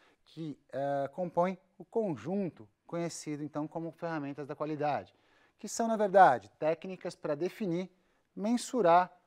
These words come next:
analisar e propor soluções para os problemas que são enfrentados pelas organizações relacionados com qualidade.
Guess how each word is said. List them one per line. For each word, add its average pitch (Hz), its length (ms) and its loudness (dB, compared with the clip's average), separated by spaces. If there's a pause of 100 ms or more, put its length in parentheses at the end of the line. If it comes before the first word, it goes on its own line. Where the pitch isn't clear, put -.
(140)
analisar 151 760 0 (280)
e 117 60 -18
propor 180 440 0
soluções 233 760 -2 (380)
para 220 220 2
os 214 80 -6
problemas 160 580 -2
que 160 120 -16
são 160 160 -10
enfrentados 143 720 -4
pelas 151 320 -6
organizações 180 760 -2 (300)
relacionados 175 600 -2
com 160 140 -12
qualidade. 170 600 -4